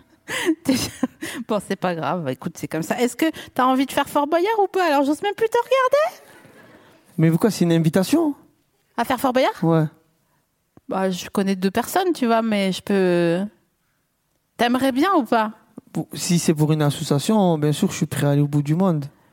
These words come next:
Speaker 1: Ah ouais. Moi, franchement, je, je dirais, vous voulez combien ? <laughs> Je fais pas Fort Boyard. <laughs>
Speaker 2: Non, c'est pour une association, faut se surpasser. Franchement, moi, je fais, je le montre pas sur les réseaux, mais, euh, je fais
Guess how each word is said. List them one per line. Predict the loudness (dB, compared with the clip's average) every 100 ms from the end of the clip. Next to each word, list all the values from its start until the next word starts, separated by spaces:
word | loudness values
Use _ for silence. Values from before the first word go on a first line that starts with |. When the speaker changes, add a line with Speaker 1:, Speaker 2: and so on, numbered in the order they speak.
| _
Speaker 1:
Ah | -2 0
ouais. | 0 -2 -8 _ _ _ _ _ -20 -2
Moi, | 0
franchement, | 0 0 0 2 0
je, | 0 -8 -6
je | -6
dirais, | -2 0 2 0 -2
vous | 0 2
voulez | 2 2 0
combien ? | -2 -2 -2 -2
<laughs> | -2
Je |
fais | -4 -2 0
pas | 0
Fort | 0 0
Boyard. | 0 0 0 -4 -8 -14 -20 -20 -20 -20 _ -20 _ _ _ _ -4
<laughs> | -4 -4 -10 -10 _ -20 _ _ _ _ _ _ -14 -14 -14 -20 _ _ _
Speaker 2:
Non, | 0 2
c'est | 0
pour | 0 0
une | 0
association, | 0 0 0 0
faut | 0 -2
se | -2
surpasser. | -4 -6 -6 -6 -4 -4 -6 _ _ _
Franchement, | -2 0 2 2
moi, | 2
je | 2
fais, | 2 4 4 2 -2 -14
je | -2
le | 0
montre | 2 2
pas | 0
sur | 0 0
les | 2 2
réseaux, | 2 4 4 2 -2 -12 -20 -20 _
mais, | -2 2 2
euh, | 2 2 2 2 2 0 -6 _ _ _
je | -4
fais | -2